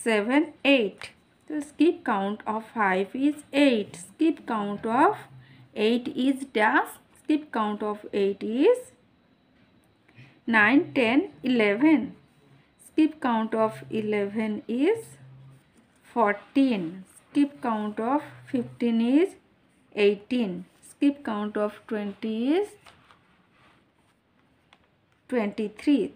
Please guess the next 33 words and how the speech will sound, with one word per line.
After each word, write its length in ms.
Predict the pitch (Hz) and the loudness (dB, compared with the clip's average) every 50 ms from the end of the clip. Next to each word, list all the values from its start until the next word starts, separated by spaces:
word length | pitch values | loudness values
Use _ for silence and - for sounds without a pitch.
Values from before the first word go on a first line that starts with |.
| - | -6
तो 80 | - 320 | -6 -4
बच्चों 320 | 330 294 240 - - 254 | -2 -4 -6 -6 -8 -8
को 180 | 240 294 330 415 - - | -4 -2 -2 -2 -2 -4
थ्री 220 | - - 240 220 220 - | -4 -4 -2 -4 -4 -6
थ्री 180 | - - 277 392 - - | -4 -2 -2 -2 -2 -4
काउंट 300 | 240 190 175 175 170 - | -4 -4 -4 -4 -6 -8
करना 400 | - - 165 165 165 170 180 190 | -10 -10 -8 -8 -8 -8 -8 -10
है। 240 | 185 190 196 196 - _ _ _ - _ _ _ _ _ _ _ - | -12 -12 -16 -18 -18 _ _ _ -20 _ _ _ _ _ _ _ -2
Then 220 | 277 285 311 381 381 - 277 | 2 2 2 2 0 -4 -4
question 400 | 226 220 220 - - 262 254 247 | -4 -4 -4 -4 -4 -2 0 0
number 260 | 247 247 240 247 262 254 254 - | 0 -2 -2 -2 -4 -6 -8 -6
thirteen, 540 | 240 214 208 - - - 277 302 359 392 370 - | -6 -6 -6 -6 -2 2 4 4 4 2 -2 -10
skip 360 | - _ - 285 294 294 302 - 233 | -10 _ 0 0 0 0 -2 -6 -6
count 260 | 220 208 208 208 - 254 | -4 -4 -4 -6 -6 -8
of 40 | 254 - _ _ - | -8 -10 _ _ -6
two। 160 | - 202 185 - | -2 -2 -2 -2
बच्चों 240 | 190 220 220 - 269 269 | -4 -8 -8 -8 -8 -4
को 100 | - 302 294 - | -4 -6 -6 -6
टू, 160 | - 233 226 220 226 - | -8 -8 -8 -8 -8 -6
टू 140 | 233 226 226 | -6 -6 -4
भी 200 | 214 254 285 381 427 - - _ _ - - _ _ - | -2 0 0 -2 -2 -4 -14 _ _ -20 -20 _ _ -18
स्किप 300 | - - - 226 226 - - | -10 -6 -6 -6 -6 -6 -6
काउंट 280 | 220 202 196 202 - - - | -6 -4 -6 -8 -8 -8 -8
करके 300 | 214 196 196 - 262 277 | -8 -8 -6 -6 -6 -4
बोलना 420 | 262 240 208 196 190 190 196 196 | -4 -4 -4 -6 -4 -6 -6 -6
है। 240 | 196 208 226 269 320 381 294 _ _ _ _ _ _ _ _ _ 294 - - - - - 143 - - - - | -6 -4 -2 -2 -2 -4 -4 _ _ _ _ _ _ _ _ _ -20 -16 -16 -14 -12 -12 -12 -12 -12 -10 -8
Like 320 | 220 247 277 277 - - - | -6 -6 -6 -6 -8 -14 -20
skip 480 | - - - _ - 349 381 359 - - - | -20 -20 -10 _ 0 0 0 0 -4 -10 -8
count 320 | 208 196 190 196 202 - | -6 -6 -6 -6 -6 -8
of 120 | 214 220 226 - - - | -8 -10 -10 -12 -8 -6
fifteen 560 | 233 208 196 - _ - 220 214 214 214 214 - - 220 | -6 -6 -6 -8 _ -8 -6 -6 -6 -6 -8 -8 -8 -8
is 380 | 226 247 277 370 392 - _ _ _ _ _ _ _ _ _ _ _ _ _ - | -4 -2 -2 -2 -2 -4 _ _ _ _ _ _ _ _ _ _ _ _ _ -6
टू 140 | - 262 269 | -4 -4 -4